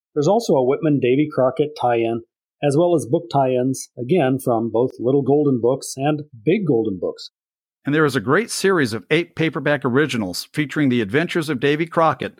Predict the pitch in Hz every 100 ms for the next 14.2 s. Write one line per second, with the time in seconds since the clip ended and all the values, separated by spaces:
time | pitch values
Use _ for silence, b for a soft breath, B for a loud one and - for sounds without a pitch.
0 | _ 123 120 120 139 131 196 175 127 127
1 | 127 101 107 113 110 107 147 123 95 101
2 | - _ _ 156 185 180 160 139 117 131
3 | 135 131 - 120 117 120 95 135 117 98
4 | 85 _ _ _ - 113 139 156 143 127
5 | - 139 131 - - 156 165 135 101 107
6 | 104 - - 151 143 147 113 120 104 80
7 | _ _ _ 113 165 147 147 175 151 120
8 | - 120 107 - 139 139 123 101 143 165
9 | 127 101 - 113 95 95 - - 123 156
10 | 131 143 135 101 127 - 110 - 147 151
11 | 131 147 135 - 139 - 147 147 147 151
12 | 151 156 185 - _ _ 123 127 127 139
13 | 165 147 139 123 127 127 123 107 - 160
14 | 151 135